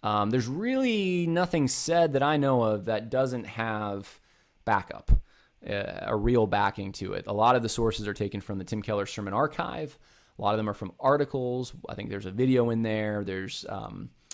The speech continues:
there's his books. I mean, it's, it's really a, a pretty thorough interaction with Tim Keller.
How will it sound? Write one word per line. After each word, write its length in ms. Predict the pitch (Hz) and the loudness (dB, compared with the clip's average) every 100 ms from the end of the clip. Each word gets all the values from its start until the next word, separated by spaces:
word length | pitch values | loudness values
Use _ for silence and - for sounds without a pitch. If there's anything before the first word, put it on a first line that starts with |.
| - _ _ _ | -18 _ _ _
there's 260 | 107 95 92 | -6 -6 -6
his 160 | 104 | -10
books. 560 | - 165 156 143 131 - | 0 4 6 6 2 -6
I 40 | |
mean, 160 | 113 110 | -4 -4
it's, 160 | 110 | -4
it's 180 | 113 110 | -8 -6
really 300 | 131 165 151 | -2 2 2
a, 80 | 110 - | 0 -4
a 80 | 123 | -10
pretty 300 | - 160 151 | -8 -4 -4
thorough 520 | 143 - 139 135 123 | -4 -2 2 2 2
interaction 640 | 120 113 101 98 90 - 95 | 0 -4 -4 -4 -6 -8 -10
with 140 | 92 | -8
Tim 180 | 101 90 | -8 -8
Keller. 440 | 92 87 50 - | -6 -6 -8 -14